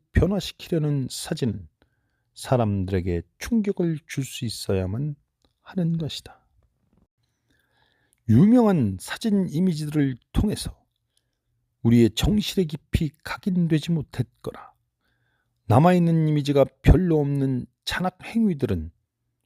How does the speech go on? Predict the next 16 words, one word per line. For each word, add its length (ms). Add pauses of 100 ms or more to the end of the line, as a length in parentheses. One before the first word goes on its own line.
(140)
훨씬 540
더 120 (200)
푸대접을 500
받는다. 720 (1120)
예컨대 760 (540)
천구백사 720
년 320 (300)
독일의 500
식민 680
정부가 520 (720)
나미비아의 920 (220)
헤레로족을 680
완벽하게 800
몰살시키기로 1080
작정한 680
사건, 480